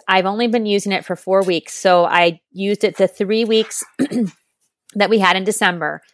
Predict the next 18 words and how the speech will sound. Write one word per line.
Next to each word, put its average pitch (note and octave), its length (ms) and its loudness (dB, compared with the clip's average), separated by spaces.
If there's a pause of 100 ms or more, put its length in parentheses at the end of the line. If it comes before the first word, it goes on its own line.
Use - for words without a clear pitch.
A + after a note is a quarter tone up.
(200)
And G#3+ 100 -2
then A3 160 2
this D4+ 220 2
week G#3+ 260 0
we G3 140 -8
used F3 320 -2
it, B2+ 180 -2
but - 160 -4 (100)
so F#3+ 540 2
I G#3 100 4
didn't C4+ 200 -2
use B3 180 0
it A3+ 80 0
the A3 80 -4
Monday G3 300 0
we F#3+ 100 -2
came F#3 220 -6
back C#3+ 240 2